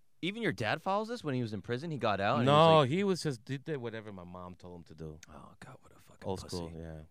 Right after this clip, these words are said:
Speaker 1: What a pussy.
Speaker 2: What are you gonna do?
Speaker 1: I'm just kidding. Wait, so you don't t-, that's crazy 'cause, uh, I,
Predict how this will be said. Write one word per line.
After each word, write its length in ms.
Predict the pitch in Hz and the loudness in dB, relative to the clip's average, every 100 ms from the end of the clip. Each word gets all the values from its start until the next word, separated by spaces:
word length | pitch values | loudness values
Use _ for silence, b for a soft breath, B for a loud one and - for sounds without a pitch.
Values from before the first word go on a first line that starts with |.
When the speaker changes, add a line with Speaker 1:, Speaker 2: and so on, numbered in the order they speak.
| - | -18
Speaker 1:
What 120 | - | -16
a 60 | - | -16
pussy. 400 | - 71 - - | -16 -16 -16 -14
Speaker 2:
What 100 | - | -10
are 40 | |
you 60 | 101 | -8
gonna 120 | 87 | -8
do? 180 | 78 76 - | -10 -14 -16
Speaker 1:
I'm 60 | - | -20
just 100 | - | -18
kidding. 160 | - - B - | -20 -20 B -2
Wait, 140 | 151 | 0
so 100 | 175 | 2
you 60 | 180 | 2
don't 140 | 196 | 0
t-, 80 | - | -4
that's 240 | 139 156 - | -8 -10 -8
crazy 460 | - 127 113 78 | -4 -4 -4 -8
'cause, 260 | - 90 78 | -6 -4 -2
uh, 140 | 78 - | -2 4
I, 160 | 127 | 4